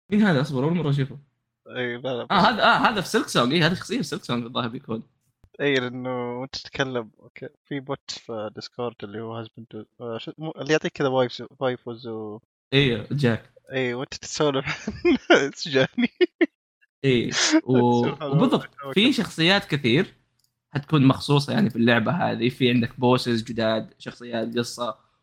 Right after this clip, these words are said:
Speaker 1: ومرة متحمس أشوف خصوصا ارتباطها بالقصة الأساسية وقصة ال-، الفويد فاسل. آه، أو الأنتي فاسل، عفوا.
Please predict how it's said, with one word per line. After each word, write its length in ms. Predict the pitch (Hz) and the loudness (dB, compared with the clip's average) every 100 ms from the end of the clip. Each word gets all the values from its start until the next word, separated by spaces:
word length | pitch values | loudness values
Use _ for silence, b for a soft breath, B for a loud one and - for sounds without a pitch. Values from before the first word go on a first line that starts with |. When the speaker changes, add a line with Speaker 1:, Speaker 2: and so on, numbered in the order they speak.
| _ _ - | _ _ 2
Speaker 1:
ومرة 540 | 127 127 123 151 185 | 6 8 8 6 6
متحمس 420 | 160 - 156 143 | 2 2 2 2
أشوف 240 | - 160 - | 0 -6 -6
خصوصا 320 | - 175 151 | -18 -2 0
ارتباطها 420 | 143 135 147 127 | 0 4 4 2
بالقصة 340 | 117 117 120 98 | -4 -10 -12 -10
الأساسية 480 | 120 120 - 113 | -8 -8 -8 -8
وقصة 340 | 110 117 - 117 | -6 -8 -10 -14
ال-، 260 | 117 107 101 _ | -20 -20 -20 _
الفويد 460 | 113 113 120 110 90 | -20 -4 -2 -2 -2
فاسل. 320 | 120 - 101 - _ _ _ _ - - _ | -6 -6 -12 -20 _ _ _ _ -20 -20 _
آه، 200 | 104 104 - | -20 -16 0
أو 40 | |
الأنتي 260 | 123 131 113 | 4 4 0
فاسل، 280 | 120 143 - | -8 -10 -12
عفوا. 200 | - - | -12 -12